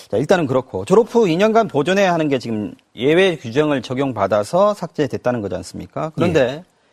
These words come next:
Speaker 1: 대법원 확정 판결을 받아서 강제 전학,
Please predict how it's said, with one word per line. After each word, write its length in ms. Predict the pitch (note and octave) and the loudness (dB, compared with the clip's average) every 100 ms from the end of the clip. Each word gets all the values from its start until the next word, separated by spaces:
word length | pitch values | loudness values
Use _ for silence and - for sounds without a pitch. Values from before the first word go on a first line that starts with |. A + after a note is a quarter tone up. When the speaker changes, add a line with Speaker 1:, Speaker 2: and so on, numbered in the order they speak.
| _ _ | _ _
Speaker 1:
대법원 420 | B2+ C#3+ G3 G#3 | -2 2 2 2
확정 540 | F#3 G#3 _ - A3 G3+ | -2 -10 _ -2 -2 -2
판결을 540 | - G#3 G#3 G#3 F3+ - | -4 -4 2 2 0 -6
받아서 680 | - C#3 E3+ E3 D#3 G3+ G#3+ | 0 2 4 2 0 0 0
강제 300 | - C3 D#3 | -2 -2 0
전학, 340 | D3+ C#3 F#2+ | 0 -2 -2